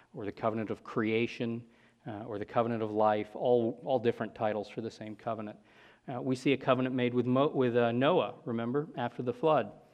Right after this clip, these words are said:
Uh, God makes a covenant with Noah and promises that he will never again destroy the earth by a flood. Uh, and, uh, we're gonna be preaching through Genesis, uh, on Sunday mornings here, starting in a few weeks. And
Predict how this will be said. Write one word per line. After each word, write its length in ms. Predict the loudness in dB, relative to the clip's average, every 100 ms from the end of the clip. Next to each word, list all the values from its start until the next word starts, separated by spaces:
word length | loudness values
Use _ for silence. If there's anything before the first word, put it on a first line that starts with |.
| _ -20 -10
Uh, 180 | -6 -4
God 280 | 0 0 2
makes 240 | -2 -4
a 40 | -6
covenant 380 | -2 0 -2
with 140 | -4 -2
Noah 220 | -2 -4
and 140 | -6
promises 500 | -4 -4 -4 -6 -6
that 120 | -6 -6
he 100 | -6
will 200 | -8 -6
never 440 | -2 0 2 2
again 340 | 0 -2 -2 -4
destroy 480 | -8 -6 -4 -2
the 160 | -2 -2
earth 240 | -2 -4 -6
by 180 | -6 -6
a 80 | -6
flood. 520 | -10 -8 -8 -10 -16 _ _ _ _ _ _ _ _
Uh, 380 | -6 -4 -2 -4 -6 -6
and, 320 | -6 -4 -2
uh, 120 | -2
we're 140 | 0 0
gonna 120 | 0
be 80 | -2
preaching 420 | 0 -2 -2 -8
through 200 | -6 -6
Genesis, 720 | -2 -2 -2 -6 -12 -12 -20 -14 -10
uh, 180 | -8 -6
on 160 | -6
Sunday 240 | -2 0 0
mornings 500 | -2 -4 -6 -10 -4
here, 260 | -2 -2 -6 -20 _ _ _ _ -20
starting 400 | 0 4 4 2
in 80 | -2
a 40 |
few 200 | 0 2
weeks. 420 | 4 2 0 -8 -16 -18 -20 -14 -4
And 520 | 0 2 2 0 -6